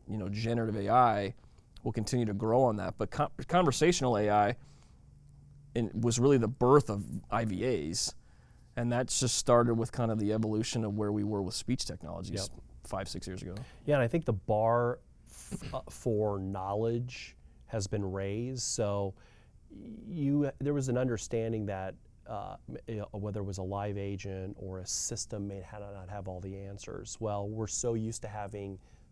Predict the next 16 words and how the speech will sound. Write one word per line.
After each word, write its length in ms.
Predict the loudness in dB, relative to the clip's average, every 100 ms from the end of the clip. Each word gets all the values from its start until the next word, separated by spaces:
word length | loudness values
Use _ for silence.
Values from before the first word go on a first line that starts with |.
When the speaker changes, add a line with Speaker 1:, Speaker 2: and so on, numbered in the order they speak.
| -16
Speaker 2:
content 680 | -8 -6 -6 -8 -10 -10 -14 -14
and 180 | -8 -8
information 880 | -6 -6 -4 -4 -4 -6 -4 -4 -4 -10 -20 -20 -20 -20 -6
at, 160 | -4 -4
uh, 100 | -8 -8
the 200 | -8 -8 -10
tips 240 | -6 -6 -4
of 100 | -4
our 140 | -6
fingers. 640 | -4 -4 -4 -4 -6 -6 -4
<laughs> 60 | -4 -4 -20 -20 -20 -20 -10
So 760 | -6 4 6 8 6 6 2
when 400 | 0 2 4 4
someone's 760 | 2 2 4 4 6 4 0 -2 -2 -2 -2
seeking 420 | 0 2 2 2
information, 920 | 2 0 0 2 0 -2 -4 -4 -6